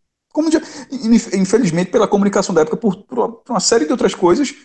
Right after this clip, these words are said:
era, foi o que aconteceu. Mas hoje, o papel que o Náutico tomou foi, assim, das coisas mais bonitas, assim, de você, é só você ver a resposta de todas as torcidas.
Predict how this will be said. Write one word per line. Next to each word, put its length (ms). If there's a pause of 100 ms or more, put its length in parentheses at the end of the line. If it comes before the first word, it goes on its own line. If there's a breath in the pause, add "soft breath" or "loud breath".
(140)
era, 300
foi 180
o 40
que 80
aconteceu. 680 (300)
Mas 280
hoje, 540
o 80
papel 300
que 80
o 20
Náutico 300
tomou 520 (240)
foi, 220
assim, 320
das 180
coisas 220
mais 260
bonitas, 480
assim, 280
de 160
você, 300
é 60
só 160
você 140
ver 120
a 20
resposta 440
de 80
todas 220
as 80
torcidas. 540